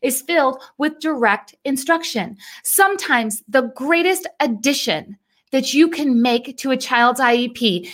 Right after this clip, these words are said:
is the subtraction of all the chaos that's inside of the document. It's about really eliminating that overwhelm for both the student, the teacher,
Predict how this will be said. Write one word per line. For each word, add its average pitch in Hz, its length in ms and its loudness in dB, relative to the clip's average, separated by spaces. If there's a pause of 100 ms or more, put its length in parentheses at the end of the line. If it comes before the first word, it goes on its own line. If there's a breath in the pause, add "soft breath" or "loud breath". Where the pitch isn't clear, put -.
(120)
is 311 220 2
the 320 140 4
subtraction 311 1200 0 (280 loud breath)
of 277 180 4 (280)
all 339 420 6 (240 loud breath)
the 254 160 0
chaos 269 800 2 (180 loud breath)
that's 302 220 2
inside 311 420 2
of 233 140 -4
the 311 80 -4
document. 320 800 -4 (260 loud breath)
It's 359 220 0
about - 440 4 (220 loud breath)
really 370 480 2
eliminating 285 880 2 (160 loud breath)
that 285 280 0 (200)
overwhelm 302 1080 4 (300 loud breath)
for 339 160 2
both 302 420 0
the 349 100 0
student, 359 540 -2 (280 soft breath)
the 247 80 4
teacher, 339 520 0